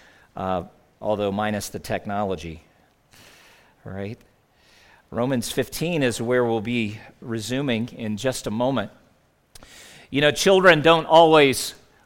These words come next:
uh, live life the way we want them to.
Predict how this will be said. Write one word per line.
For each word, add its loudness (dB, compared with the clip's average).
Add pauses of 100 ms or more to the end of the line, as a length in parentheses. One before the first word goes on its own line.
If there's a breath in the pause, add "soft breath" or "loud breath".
(120)
uh, 4
live 2
life 6 (420 soft breath)
the -2
way 4
we 0
want 2
them -2
to. -4